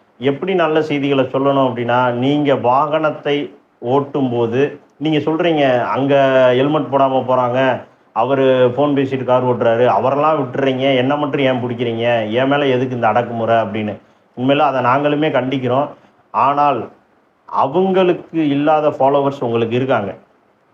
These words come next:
அவங்கள பின்பற்றுறாங்களா இல்லையான்றது உங்க-, தெரியல. ஆனா, உங்களை வந்து பின்பற்றுறாங்க. அப்படின்ற போது,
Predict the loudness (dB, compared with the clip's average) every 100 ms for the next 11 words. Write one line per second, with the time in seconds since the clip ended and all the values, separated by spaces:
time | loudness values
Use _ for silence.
0 | _ -4 -2 0 0 0 -2 -2 0 0
1 | 0 2 2 2 0 -2 -2 -2 -2 -4
2 | -4 -2 -2 0 0 2 0 0 -2 0
3 | 0 0 -2 -4 -2 0 0 -2 -2 -2
4 | -4 -6 -6 -4 -2 0 0 0 0 0